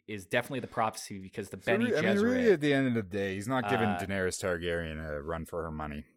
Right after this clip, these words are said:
Speaker 2: in terms of titles. Not yet. But, you know,
Speaker 1: Not
Speaker 2: she,
Speaker 1: yet,
Speaker 2: she took
Speaker 1: but
Speaker 2: a long
Speaker 1: in
Speaker 2: time to
Speaker 1: terms
Speaker 2: get
Speaker 1: of
Speaker 2: there, too.
Speaker 1: prophecy?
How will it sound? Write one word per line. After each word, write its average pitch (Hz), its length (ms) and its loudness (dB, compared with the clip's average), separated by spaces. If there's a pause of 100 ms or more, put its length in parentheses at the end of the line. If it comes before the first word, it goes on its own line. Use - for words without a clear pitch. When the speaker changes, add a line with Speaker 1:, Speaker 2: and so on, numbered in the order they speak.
(100)
Speaker 2:
in 80 140 -10
terms 82 340 -4
of 76 100 -14
titles. 80 400 -4
Not 113 180 0
yet. 92 260 -2 (1900)
But, 95 100 -8
you 87 100 -6
know, 78 120 -6
Speaker 1:
Not 156 220 8
Speaker 2:
she, 135 60 4
Speaker 1:
yet, 117 260 6
Speaker 2:
she 170 120 -8
took 147 140 0
Speaker 1:
but 139 160 10
Speaker 2:
a - 20 4
long 98 180 4
Speaker 1:
in - 60 0
Speaker 2:
time 98 100 6
to 90 60 4
Speaker 1:
terms - 120 4
Speaker 2:
get 87 100 4
Speaker 1:
of - 60 -12
Speaker 2:
there, 85 80 -4
too. - 60 6
Speaker 1:
prophecy? 185 540 -2